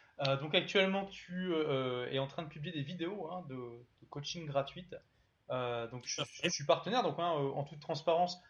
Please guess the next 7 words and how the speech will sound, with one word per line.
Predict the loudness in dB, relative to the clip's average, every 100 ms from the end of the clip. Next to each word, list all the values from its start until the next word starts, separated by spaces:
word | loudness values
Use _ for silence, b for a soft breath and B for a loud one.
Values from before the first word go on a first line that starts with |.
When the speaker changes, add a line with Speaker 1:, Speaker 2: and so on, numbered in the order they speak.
| b -10 -10
Speaker 1:
tu, | -10 2
Speaker 2:
Merci. | 4 6 8 8
Speaker 1:
les | 8 8
personnes | 8 8 2 -4
qui | -8
pourront, | -10 -6 -2 2 6
euh, | 8 6